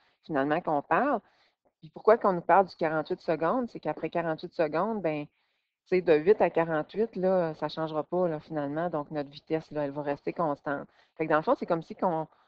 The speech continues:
on allait chercher, donc, notre portion, là, de vitesse de zéro à huit.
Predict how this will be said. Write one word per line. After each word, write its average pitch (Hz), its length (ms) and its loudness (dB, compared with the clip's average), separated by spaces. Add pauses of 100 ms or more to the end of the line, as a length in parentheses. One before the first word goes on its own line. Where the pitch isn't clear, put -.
on 175 160 0
allait 170 260 4
chercher, 190 360 -2
donc, 180 180 0
notre 156 200 -2
portion, 170 520 -4
là, 220 140 -2
de 196 100 -2
vitesse 165 560 0 (340)
de 156 140 4
zéro 156 320 2
à 160 100 6
huit. 147 260 2